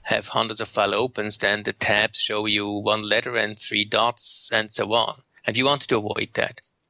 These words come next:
So we have a highly tuned tab-free experience, and we now get the feedback, "What about, uh, adding tabs?" So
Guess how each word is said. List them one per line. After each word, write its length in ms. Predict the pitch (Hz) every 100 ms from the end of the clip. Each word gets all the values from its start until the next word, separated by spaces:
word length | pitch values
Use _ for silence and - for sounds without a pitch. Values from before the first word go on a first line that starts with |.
| _
So 340 | - - 127 127
we 100 | 143
have 120 | 151
a 60 | 131 151
highly 220 | 185 196
tuned 640 | - - 139 143 147 -
tab-free 960 | - 127 131 135 - 131 120 120 123 123 -
experience, 1000 | 131 - - 139 165 160 131 120 127 - 127
and 240 | 117 113
we 100 | 113
now 240 | 110 120
get 220 | 127 113 -
the 60 |
feedback, 720 | - 117 135 117 104 104 - - -
"What 340 | 107 110 131
about, 480 | 127 110 104 104 107 _
uh, 280 | 113 104 104 107 _ _ -
adding 260 | 117 110 110
tabs?" 600 | - 135 98 - - -
So 560 | - - 113 110 110